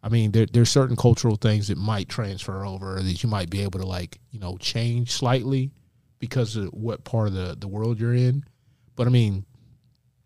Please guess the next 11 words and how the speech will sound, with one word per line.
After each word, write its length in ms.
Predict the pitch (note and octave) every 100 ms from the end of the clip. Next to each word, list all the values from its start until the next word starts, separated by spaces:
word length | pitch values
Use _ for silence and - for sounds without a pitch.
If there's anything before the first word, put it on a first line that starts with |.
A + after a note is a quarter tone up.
| _ _ _ -
i-, 80 | -
is 160 | C3+ B2+
that 220 | C3+ - - -
the, 140 | A2+ G2+
the 180 | A2 -
core 300 | - C#3 C#3+
of 80 | C3+
that 160 | B2+ A2+
story? 500 | - C3 D3 D3 A2+
Is 140 | A#2
that 180 | A#2+